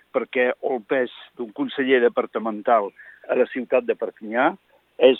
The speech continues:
molt lligat, eh, al pes que pot tenir aquest mateix conseller a nivell de l'Ajuntament. Fins ara, la majoria dels, eh,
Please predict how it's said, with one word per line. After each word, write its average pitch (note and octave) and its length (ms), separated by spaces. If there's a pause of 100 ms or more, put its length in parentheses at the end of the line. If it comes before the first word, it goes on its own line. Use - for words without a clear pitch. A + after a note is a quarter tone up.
molt C3 300
lligat, A#2 420 (720)
eh, B2 240
al A2+ 440
pes C3+ 280
que B2+ 80
pot - 240
tenir B2 240
aquest A2+ 220
mateix A2+ 340
conseller A#2 560 (320)
a A#2 80
nivell A#2+ 320
de A#2 80
l'Ajuntament. G2+ 720
Fins F#2 200
ara, B2+ 280 (300)
la - 100
majoria A#2 560
dels, G#2+ 260 (140)
eh, G#2 240